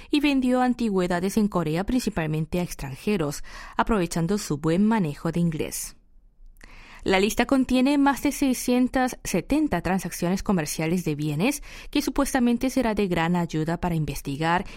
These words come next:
y recuperar el patrimonio cultural coreano. El listado incluye figuras conocidas como Helen Keller,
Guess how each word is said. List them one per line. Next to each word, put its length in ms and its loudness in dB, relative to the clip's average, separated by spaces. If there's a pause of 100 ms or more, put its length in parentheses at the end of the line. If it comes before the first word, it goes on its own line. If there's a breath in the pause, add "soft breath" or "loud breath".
(120 loud breath)
y 80 2
recuperar 600 -2
el 60 -2
patrimonio 500 -2
cultural 400 -6
coreano. 480 -2 (920 loud breath)
El 180 -2
listado 340 -2
incluye 480 0
figuras 420 -4
conocidas 640 0
como 340 -2
Helen 280 -4
Keller, 440 -2